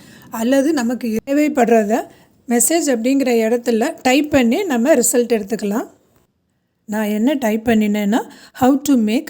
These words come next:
கருப்பு கவுனி ரைஸ் வெந்தய தோசை" அப்படின்னு டைப் பண்ணியிருந்தேன். அதுக்கு Here is a video recipe for கருப்பு கவுனி rice வெந்தய தோசை. ஹேமாஸ் நலபாகம் on YouTube has a detailed video recipe.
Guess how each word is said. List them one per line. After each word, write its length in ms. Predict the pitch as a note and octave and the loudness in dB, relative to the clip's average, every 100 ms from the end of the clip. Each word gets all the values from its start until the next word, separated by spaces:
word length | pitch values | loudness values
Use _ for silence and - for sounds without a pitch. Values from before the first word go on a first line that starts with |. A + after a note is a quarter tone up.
| - | -2
கருப்பு 400 | A3 A3+ C4+ C4+ | 0 2 0 2
கவுனி 320 | G#3+ G#3 G3+ | 2 2 2
ரைஸ் 360 | G3 G3+ E4+ - | 2 0 0 -2
வெந்தய 420 | A3+ G#3 G#3 A3+ | 0 2 2 2
தோசை" 380 | G3 F#3 F3 F#3+ F#3 | 2 0 0 -4 -4
அப்படின்னு 340 | A3 F#3+ C#4+ D#4 | -2 2 2 2
டைப் 280 | G#3+ F#3+ | 0 0
பண்ணியிருந்தேன். 520 | G3 F#3+ F#3+ F#3+ G3+ G#4+ - _ _ _ | 0 0 0 -2 -2 -6 -10 _ _ _
அதுக்கு 680 | - A3 A3+ A3+ D#4+ - - _ - | -4 -2 -2 -2 -4 -6 -20 _ -4
Here 300 | C#4+ F4 F#4 | -2 -2 -2
is 100 | A#3+ - G#3+ | 0 -2 -2
a 60 | G3 | -2
video 320 | A#3+ C4 A3 A3+ A3+ | 2 2 0 -2 -2
recipe 420 | G3 - A3 G#3+ D#4+ E4+ | -2 -4 -4 -2 -2 0
for 180 | - G#3 G3+ | -2 -2 0
கருப்பு 280 | A#3+ C4 E4 D#4+ | 0 0 -4 -2
கவுனி 320 | A3 G3+ G#3+ G#3 | -2 -2 -2 -2
rice 260 | G3+ A#3+ - G3+ | -2 0 -2 -2
வெந்தய 300 | G#3 G3+ G#3+ F#3 | -4 -2 -2 -4
தோசை. 320 | F3 E3 F3+ E3 - _ - - | -6 -8 -10 -12 -18 _ -20 -2
ஹேமாஸ் 420 | B3+ C#4 C#4 D4 C4 | 4 6 4 2 -2
நலபாகம் 580 | G#3 G#3 G3 G3+ F#3+ G#3+ - B3 | -4 -4 -4 -4 -4 -6 0 4
on 100 | D#4 A3 | 4 4
YouTube 380 | A3 G#3+ A#3+ A3 G3 | 2 2 0 0 -2
has 240 | G#3+ G#3+ - G#3+ | 0 0 -2 -2
a 20 | B3 A#3+ | -4 -4
detailed 440 | A#3+ B3+ C4 C4 A#3 | -2 2 2 2 0
video 280 | G#3 G3+ A3 F4+ G#3 | -2 -2 0 0 -2
recipe. 440 | F#3 - F3 - | -2 -4 -4 -6